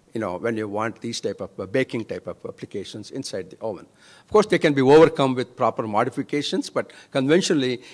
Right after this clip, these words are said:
if you're just trying to put something in there, you know, it won't simulate what happens in the, in the regular, you know, dry oven. Uh, non-uniform heating due to variation in product composition and, uh,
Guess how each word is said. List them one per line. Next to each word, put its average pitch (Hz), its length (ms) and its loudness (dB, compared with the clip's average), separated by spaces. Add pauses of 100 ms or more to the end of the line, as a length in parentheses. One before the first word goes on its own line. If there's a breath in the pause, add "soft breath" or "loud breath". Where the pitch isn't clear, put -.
if 135 120 -6
you're 127 100 -2
just 160 240 -4
trying 143 220 2
to 120 100 -10
put - 180 -8
something 123 340 -4
in 110 140 -8
there, 120 320 0 (300 loud breath)
you 135 100 -4
know, 113 280 -6
it 135 120 -10
won't 156 200 2
simulate 143 520 0
what 110 160 -2
happens 117 460 -4
in 107 80 -6
the, 101 160 -10 (120)
in 123 60 -8
the 104 120 -6
regular, 110 500 -6 (340 loud breath)
you 120 80 -4
know, 104 120 -6
dry 107 420 -2
oven. 98 320 -8 (1500 loud breath)
Uh, 131 280 2
non-uniform 143 880 0
heating 160 440 0
due 131 160 -4
to 131 160 -8
variation 123 600 -4
in 110 100 -8
product 110 340 -6
composition 110 800 -10
and, 104 340 -8
uh, 98 240 -6